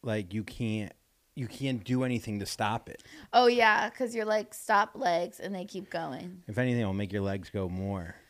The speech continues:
Speaker 1: I mean, it's, uh
Speaker 2: The only way out is through. What a great, um,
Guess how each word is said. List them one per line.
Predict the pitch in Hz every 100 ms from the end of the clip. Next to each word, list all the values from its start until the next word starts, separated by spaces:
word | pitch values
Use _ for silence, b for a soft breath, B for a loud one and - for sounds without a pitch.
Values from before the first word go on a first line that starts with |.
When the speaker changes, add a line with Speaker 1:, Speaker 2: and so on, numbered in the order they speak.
| b b b b -
Speaker 1:
I | 107
mean, | 104 95 95
it's, | 117 110 -
uh | 101 90 85 78
Speaker 2:
The | 233
only | 226 233
way | 226 208
out | 196 196
is | 185 190
through. | 180 180
What | 180 190
a | 190
great, | 185 185 185 - -
um, | 240 - 240 208 196